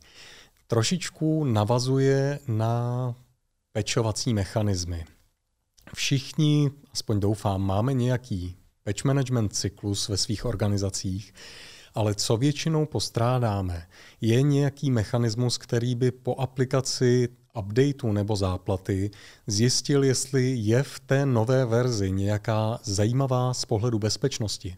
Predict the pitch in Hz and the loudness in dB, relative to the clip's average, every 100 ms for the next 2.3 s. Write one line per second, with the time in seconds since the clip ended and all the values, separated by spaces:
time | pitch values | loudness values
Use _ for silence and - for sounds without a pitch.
0 | _ - 110 - - 107 104 101 107 104 | _ -2 -2 0 0 2 2 0 -2 -4
1 | - 98 95 - 107 - 92 90 90 90 | -2 -2 -2 -2 -2 -4 -8 -6 -6 -8
2 | 92 87 92 | -8 -10 -14